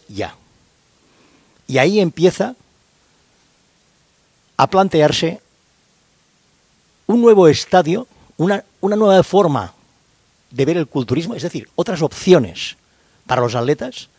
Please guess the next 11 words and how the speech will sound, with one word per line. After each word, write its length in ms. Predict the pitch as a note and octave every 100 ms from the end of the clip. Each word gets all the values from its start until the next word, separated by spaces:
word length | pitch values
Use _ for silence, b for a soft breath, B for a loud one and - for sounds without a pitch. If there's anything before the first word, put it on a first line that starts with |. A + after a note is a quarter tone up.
| _ _ _ _ _ _ _ _ _ C3+
y 60 |
otro 160 | F#3+ G#3
organigrama 560 | F3 D#3+ D#3 D3+ F3 E3
a 20 |
nivel 240 | C#3+ F#3+
mundial 540 | G#3+ F3+ C#3 C#3+ A3+ C4 _ _ _ _ _ _ _ _ _ _ _ _ _ _ _ _
de 140 | C3 C#3+
cómo 300 | G3 G3 F3+
va 280 | E3 F3+ - _ _ _ _ _ _ _ _ _ _ _ _ _ _ _ -
a 100 | B2
acabar 460 | A#2+ A#2+ C#3+ D3